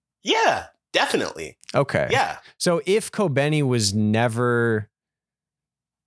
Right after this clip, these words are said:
Speaker 2: like, useful and just kind of, like, the way she is, you wouldn't, it, it, it would, you wouldn't ever find humor in it. You would think,
Speaker 1: No, no,
Speaker 2: like,
Speaker 1: I
Speaker 2: is,
Speaker 1: definitely
Speaker 2: is your,
Speaker 1: could.
Speaker 2: is your annoyance for Kobeni just that she's not useful?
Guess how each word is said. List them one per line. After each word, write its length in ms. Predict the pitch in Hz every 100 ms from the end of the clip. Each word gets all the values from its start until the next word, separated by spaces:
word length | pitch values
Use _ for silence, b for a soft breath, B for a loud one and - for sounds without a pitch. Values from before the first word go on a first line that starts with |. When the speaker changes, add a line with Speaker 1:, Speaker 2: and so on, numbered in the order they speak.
| _ -
Speaker 2:
like, 260 | 117 101
useful 840 | 98 104 120 - - 135 135 135 - _ _ _ _ 113
and 180 | 117
just 260 | 101 113 -
kind 240 | - 117 117
of, 120 | 101
like, 500 | 110 101 - - - _ _ _ _ _ _ _ _ _ _
the 140 | 110 113
way 200 | 113 113
she 240 | - 117 107
is, 640 | 98 110 127 127 - - - _ _ _ _ _ _ _ _ _ _ _ _ _ -
you 280 | 123 131 131
wouldn't, 340 | 131 143 135
it, 220 | 98 127 147
it, 260 | 139 156 156
it 60 |
would, 220 | 143 165 143
you 120 | 143
wouldn't 180 | 165 151
ever 160 | 139
find 280 | 135 139 123
humor 340 | - 123 135 139
in 60 |
it. 60 | 139
You 160 | 117
would 140 | 117 101
think, 320 | 127 123 104
Speaker 1:
No, 240 | 190 143
no, 120 | 117 -
Speaker 2:
like, 60 |
Speaker 1:
I 100 | 107
Speaker 2:
is, 140 | 247 196
Speaker 1:
definitely 260 | 165 220
Speaker 2:
is 80 | 240
your, 80 | 226
Speaker 1:
could. 200 | 123 90
Speaker 2:
is 180 | 196 170
your 120 | 202
annoyance 640 | 190 160 160 220 220 202 -
for 200 | - 156
Kobeni 580 | - 123 117 131 143 127
just 260 | 127 -
that 100 | 135
she's 240 | - 117 101
not 320 | 101 104 101
useful? 680 | 95 107 - 151 160 165